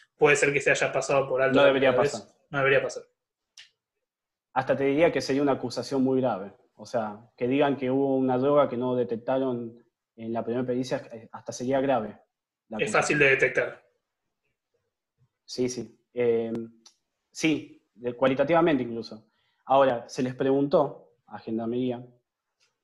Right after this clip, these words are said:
Speaker 2: que, ¿cuánto? ¿Cuánto ketamina había?
Speaker 1: Sí.
Speaker 2: Porque no es que, o sea, está bien, vos te, podés tener ketamina en la sangre, al igual que nosotros podemos tener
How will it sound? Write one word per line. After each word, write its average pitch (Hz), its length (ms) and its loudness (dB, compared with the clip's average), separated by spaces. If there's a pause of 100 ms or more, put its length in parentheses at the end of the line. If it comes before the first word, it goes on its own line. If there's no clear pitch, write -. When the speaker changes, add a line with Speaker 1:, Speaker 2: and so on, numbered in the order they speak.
(200)
Speaker 2:
que, 156 640 0
¿cuánto? 160 560 0 (280)
¿Cuánto 208 260 -2
ketamina 127 380 -2
había? 107 260 -10 (140)
Speaker 1:
Sí. 143 120 -16 (240)
Speaker 2:
Porque 127 160 -2
no 175 80 4
es 190 100 2
que, 123 260 -2
o 117 60 -12
sea, 120 320 -6 (100)
está - 140 -6
bien, 143 120 2
vos 170 100 2
te, 170 140 4
podés 175 440 0
tener 123 180 -4
ketamina 113 440 -8 (180)
en 110 80 -16
la 110 80 -14
sangre, 117 220 -8
al 113 60 -6
igual 143 180 0
que 143 80 -4
nosotros 127 320 -6
podemos 131 260 -6
tener 127 300 -2